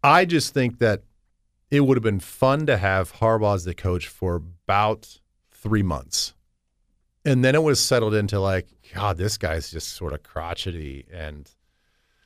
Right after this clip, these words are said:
he's," I don't know. I, I saw it for an entertaining short term. Long term,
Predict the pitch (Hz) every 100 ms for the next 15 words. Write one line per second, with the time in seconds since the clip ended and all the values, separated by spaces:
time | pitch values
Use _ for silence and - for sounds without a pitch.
0 | _ _ - 131 131 123 95 - - 143
1 | 165 170 120 78 120 156 156 - _ _
2 | _ _ - 165 160 180 165 135 165 147
3 | 127 95 _ _ _ _ _ _ _ _
4 | - 135 127 143 156 156 151 156 156 _
5 | _ _ - 143 120 - 117 113 110 -
6 | _ - 117 117 127 113 127 123 120